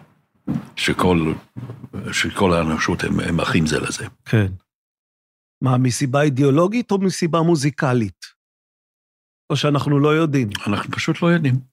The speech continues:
Speaker 1: אנחנו פשוט לא יודעים, אבל זה, אנחנו לא רואים הרבה היסוסים כאלה אצל בטהובן, אבל זה ברור, הוא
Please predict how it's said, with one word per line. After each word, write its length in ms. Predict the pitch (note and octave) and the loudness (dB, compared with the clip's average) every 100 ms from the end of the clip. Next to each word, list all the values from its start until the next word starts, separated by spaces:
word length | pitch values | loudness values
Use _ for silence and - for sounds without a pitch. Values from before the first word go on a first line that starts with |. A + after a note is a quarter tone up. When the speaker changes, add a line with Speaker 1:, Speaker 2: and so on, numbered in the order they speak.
| _ _ | _ _
Speaker 1:
אנחנו 280 | - A2 - | 0 0 0
פשוט 380 | G#2 G#2 - D3+ | -4 -4 -4 0
לא 100 | D#3 | 2
יודעים, 300 | C#3 A2+ G2+ - G#2 G2 | 4 4 2 0 -2 0
אבל 240 | G#2 G#2 | 0 0
זה, 420 | G2 A#2 A2 G#2+ G#2 G#2 F#2+ - - - - | 2 2 4 4 4 2 0 -6 -12 -10 -4
אנחנו 340 | A2 A#2 C3+ | -2 0 2
לא 120 | B2+ | 2
רואים 380 | D#3 F#3 F3+ E3 | 2 2 2 2
הרבה 320 | D3+ C3 C#3+ | 0 0 0
היסוסים 720 | C3 A#2 C3+ - A#2 - E3+ G3 | 0 0 -2 -2 -4 -4 -4 -4
כאלה 420 | - F2 - - | -6 -8 -10 -12
אצל 240 | - - | -8 -8
בטהובן, 520 | - - - - - A2+ - - - | -6 -8 -6 -8 -4 -6 -6 -20 -8
אבל 220 | F2+ F#2 | -4 -2
זה 100 | F2+ | -2
ברור, 420 | C#3+ E3+ D#3+ C#3 C3 | 0 0 0 -2 -4
הוא 400 | A2 A2+ A#2 | -4 -4 -8